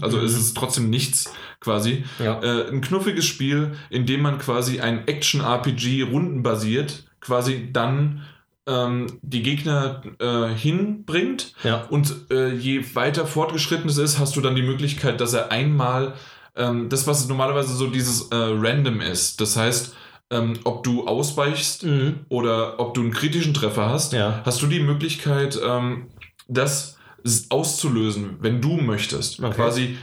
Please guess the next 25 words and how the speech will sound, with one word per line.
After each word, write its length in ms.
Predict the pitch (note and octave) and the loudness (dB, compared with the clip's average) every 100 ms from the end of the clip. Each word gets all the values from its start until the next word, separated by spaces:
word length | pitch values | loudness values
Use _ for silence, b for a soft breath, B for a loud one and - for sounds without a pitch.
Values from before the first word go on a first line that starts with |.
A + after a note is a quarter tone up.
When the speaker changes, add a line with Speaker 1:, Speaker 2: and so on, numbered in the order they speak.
| B | B
Speaker 1:
jetzt, 760 | A#2 C3 E3+ - - - - - | 0 0 2 0 -2 -4 -4 0
äh, 180 | C3+ C3 | 0 2
macht 240 | C#3+ D3 | 0 0
er 60 | C3+ | -2
einen 80 | C3 | 0
kritischen 320 | D3 C#3 C3+ | 2 2 2
Speaker 2:
Mhm. 60 | |
Speaker 1:
Treffer, 420 | D3+ C#3 C#3+ E3 C3+ | 2 0 0 0 0
weil 100 | B2+ | 0
er 60 | |
genau 300 | A#2 B2 B2 | 0 0 0
diesen 400 | B2 C#3+ D#3 D#3 | 0 0 0 0
Gegner, 400 | C#3 C3+ C#3+ D3 | 0 -2 0 0
der 140 | C#3+ A#2+ | 2 0
so 160 | A#2+ | 0
stark 400 | C#3+ - C3 C#3+ | 0 0 0 0
ist, 180 | - B2 | 0 0
Speaker 2:
Mhm, 140 | B2 A2+ | 0 0
jetzt 120 | A#2 | -2
Speaker 1:
dann 100 | B2+ | 0
Speaker 2:
platt 160 | C3 B2 | 2 2
Speaker 1:
auch 40 | |
Speaker 2:
macht. 140 | G#2+ G#2 | 2 2
Speaker 1:
trifft. 260 | B2+ - | 0 0
Speaker 2:
Ja. 260 | A#2 A2 | 0 0